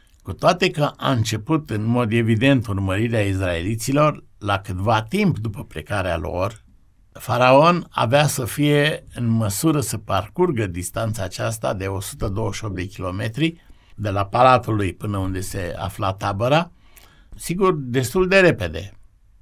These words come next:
I-ar fi trebuit cel puțin două zile, timp aproximativ necesar pentru izraeliți, ca ei să-și așeze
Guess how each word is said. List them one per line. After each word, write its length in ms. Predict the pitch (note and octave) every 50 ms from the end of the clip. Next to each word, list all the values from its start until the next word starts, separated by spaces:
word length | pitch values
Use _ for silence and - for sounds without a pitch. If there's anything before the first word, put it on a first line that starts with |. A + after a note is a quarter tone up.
| - - - _ - -
I-ar 220 | A#2+ B2+ C#3 C3
fi 100 | A#2+ D3+
trebuit 380 | D3 D3+ E3+ F3+ G#3+ D4 E4+ -
cel 160 | - E4+ D4
puțin 520 | C#4 - - - G#3+ A3+ A3+ D4 C#4 C4+ - - _ _ _ _ _ _ _ _ _
două 320 | - C#3+ F#3 F3+ D#3 D#3
zile, 460 | D#3+ D3 D3 A#2+ F#2+ F2 E2 F2 G2 - - - -
timp 240 | - G#3 F#3 D3+ -
aproximativ 760 | A#2 A2+ - - A2+ A2+ - B2+ B2 B2 A#2+ A2+ D#3 D#3+ D3
necesar 760 | C3+ A#2 A2 A2+ - C3+ A#2 - - E3+ C#3 G#2 F2 - -
pentru 340 | - - G2 G2 G2+ - A#2
izraeliți, 840 | G2 F#2+ F#2 F#2+ F#2+ F2+ E2+ E2+ E2+ G#2 C#3+ D#3+ D3+ - - - - - _ - - _ - _ _ _ _ _ -
ca 140 | - B2+ A#2+
ei 260 | A#2 A#2+ A#2+ B2 B2+
să-și 340 | A2 - - G#2+ G2+ - -
așeze 720 | G2 F#2+ - - C3 B2+ B2 A#2 A2 F#2 - A2 G2 F#2+